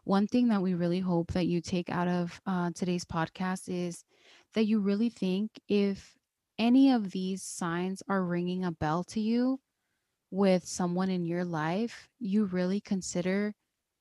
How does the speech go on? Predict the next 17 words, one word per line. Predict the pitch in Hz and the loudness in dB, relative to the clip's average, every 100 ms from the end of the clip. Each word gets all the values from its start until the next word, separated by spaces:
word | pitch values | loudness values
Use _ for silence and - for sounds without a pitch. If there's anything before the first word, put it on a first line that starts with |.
| _ _ _ | _ _ _
slowly | - - 202 196 190 196 214 214 - _ _ _ _ _ - | -16 -6 2 4 4 2 2 0 -4 _ _ _ _ _ 2
getting | 196 190 196 | 4 4 2
that | 190 - | 2 2
person | 190 185 196 180 | 2 0 -4 -2
out | 175 175 | 0 0
of | 180 | -2
your | 185 | -4
life, | 175 160 160 220 226 - _ _ | -2 -2 -2 -4 -6 -16 _ _
because | 202 - 196 185 180 180 - - _ _ _ - | -6 -2 0 0 0 -2 -8 -14 _ _ _ 2
being | 196 208 | 2 2
around | 214 190 180 175 | 0 2 0 -2
toxic | 170 175 - - | -4 -4 -8 -8
people, | - 180 180 170 | -8 -4 -2 -2
being | - 185 196 | -2 -2 -2
around | 185 175 175 | 0 0 0
negative | 165 160 180 | -2 0 -2
energy | 175 165 180 175 196 214 | -2 -4 -4 -6 -6 -6